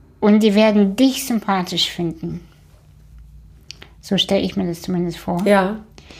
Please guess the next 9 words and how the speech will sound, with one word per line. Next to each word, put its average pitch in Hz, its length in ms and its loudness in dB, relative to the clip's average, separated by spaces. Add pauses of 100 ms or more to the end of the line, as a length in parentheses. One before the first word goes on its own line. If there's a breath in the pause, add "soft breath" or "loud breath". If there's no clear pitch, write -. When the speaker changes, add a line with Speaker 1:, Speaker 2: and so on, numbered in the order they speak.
(600 loud breath)
Speaker 1:
Deswegen 220 840 0
müssen 262 680 4
die 233 160 -2
Coaches 233 560 -2
in 196 160 -4
erster 240 460 -4
Linie 214 600 -2 (1400)
dir 254 520 0
gefallen. 254 480 0